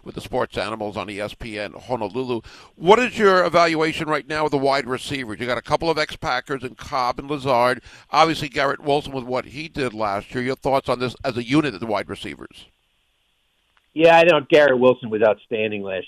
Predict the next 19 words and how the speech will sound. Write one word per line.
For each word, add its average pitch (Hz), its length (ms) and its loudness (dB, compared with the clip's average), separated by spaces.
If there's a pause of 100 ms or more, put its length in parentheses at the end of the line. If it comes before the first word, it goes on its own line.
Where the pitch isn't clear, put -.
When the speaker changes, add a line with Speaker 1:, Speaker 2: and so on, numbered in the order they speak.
Speaker 2:
year. 98 320 -6
I 92 60 -6
think 107 320 -14
he 107 160 -8
exceeded 117 480 -2
expectations. 104 960 -4 (220)
Uh, 90 520 0
I 101 100 -6
mean, 98 220 -6
to 117 100 0
win 117 220 2
Offensive 110 460 0
Rookie 113 320 -4
of 98 60 -6
the 104 40 -4
Year 110 540 0
for 110 100 0
a 101 80 -4
team 123 440 -2